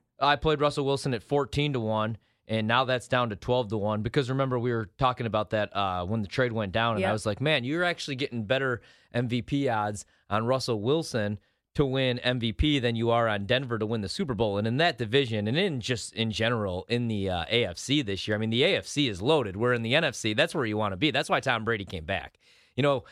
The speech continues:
Speaker 1: I think Tom Brady was probably fine retiring if he wasn't able to leave Tampa Bay. And then he was like, "Well, man, it's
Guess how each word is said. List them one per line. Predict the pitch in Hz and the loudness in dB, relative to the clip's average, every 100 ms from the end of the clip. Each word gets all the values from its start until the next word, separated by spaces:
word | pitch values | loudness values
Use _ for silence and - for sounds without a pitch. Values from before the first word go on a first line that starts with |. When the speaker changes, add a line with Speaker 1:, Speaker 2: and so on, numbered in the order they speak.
| - - | -12 2
Speaker 1:
I | 151 | 2
think | 170 135 | 2 4
Tom | 143 135 | 4 4
Brady | 143 139 127 | 2 0 -2
was | 113 - | -4 -2
probably | 143 139 117 117 110 95 - _ _ | 2 2 0 -2 -2 -4 -10 _ _
fine | - 175 190 | 4 4 4
retiring | 95 - 113 92 80 73 - | -2 -2 -2 -2 -6 -10 -6
if | 110 | -2
he | |
wasn't | 127 120 117 | 0 0 -2
able | 110 107 | -2 -2
to | - 107 92 85 _ - | -2 -2 -2 -8 _ -6
leave | 110 127 110 | -2 0 -2
Tampa | - 107 95 | -2 -2 -2
Bay. | 87 95 69 - - | -4 -4 -4 -10 -4
And | 117 113 110 | -2 0 -2
then | 113 107 104 | -2 -2 -6
he | - 107 | -4 -4
was | 98 | -4
like, | 87 85 | -4 -6
"Well, | 87 76 | -8 -8
man, | 82 92 123 85 76 | -4 0 0 0 -8
it's | - | -16